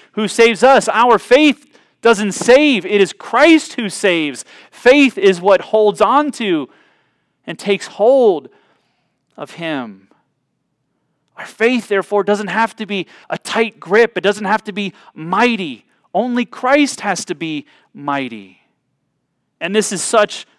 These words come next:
good news. It means that the kind of faith that pleases God, it's not the kind of faith that belongs to the spiritual elite, but the kind of faith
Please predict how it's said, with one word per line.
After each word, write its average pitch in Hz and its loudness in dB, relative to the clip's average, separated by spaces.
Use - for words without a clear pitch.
good 196 2
news. 190 2
It 180 -8
means 202 -2
that 185 2
the 170 -2
kind 196 0
of 160 -6
faith 202 0
that 165 0
pleases 190 -2
God, 196 2
it's - -4
not 262 2
the 220 0
kind 220 0
of 180 2
faith 220 2
that 185 0
belongs 208 2
to 196 0
the 180 2
spiritual 214 0
elite, 214 -2
but 185 -4
the 185 -4
kind 233 -2
of 190 -4
faith 214 0